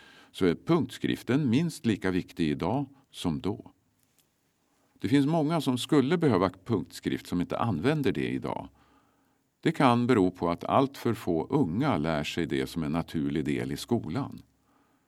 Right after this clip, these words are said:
Samtidigt ser man att de som är duktiga på punktskrift i större utsträckning läser vidare efter gymnasiet. Högre utbildning är viktigt för att kunna få ett jobb.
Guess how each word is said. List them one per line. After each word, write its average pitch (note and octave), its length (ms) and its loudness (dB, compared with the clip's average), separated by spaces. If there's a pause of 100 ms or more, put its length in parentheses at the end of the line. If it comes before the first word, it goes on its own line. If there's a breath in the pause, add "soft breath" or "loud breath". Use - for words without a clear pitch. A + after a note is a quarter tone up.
Samtidigt C#3+ 540 4
ser G#2+ 220 4
man G2 260 0 (180 loud breath)
att - 160 -6
de F#2 140 0
som G#2 140 -2
är G2 80 0
duktiga G2+ 420 0
på G2+ 120 -2
punktskrift A#2 680 -2
i F#2+ 60 0
större F2+ 360 2
utsträckning D#2 720 -2
läser D2+ 320 -2
vidare D#2 400 -2
efter G#2+ 420 -4
gymnasiet. C#2+ 920 -6 (840)
Högre E2 380 6
utbildning A#2 500 2
är C3+ 60 0
viktigt - 480 -2
för - 120 -2
att - 80 -2
kunna E2+ 200 -2
få D#2+ 160 -2
ett D2 120 -6
jobb. - 380 -4